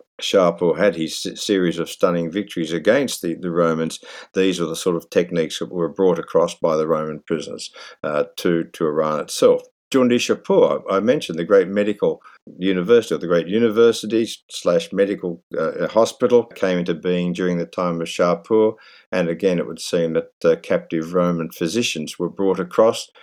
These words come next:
uh, to found it. In fact, one of Shapur's, Shapur's wives, who was a daughter of a Roman emperor, seemed to have really been keen on doing this,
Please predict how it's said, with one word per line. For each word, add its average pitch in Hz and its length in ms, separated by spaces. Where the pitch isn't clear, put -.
uh, 87 200
to 90 120
found 107 400
it. 160 120
In 90 120
fact, 87 280
one 87 160
of 82 80
Shapur's, 87 880
Shapur's 90 600
wives, 95 540
who 90 180
was 82 280
a 82 120
daughter 90 420
of 80 60
a 80 80
Roman 85 360
emperor, 87 360
seemed 87 300
to 82 60
have 80 220
really 82 240
been 78 280
keen 90 280
on 78 160
doing 78 280
this, - 180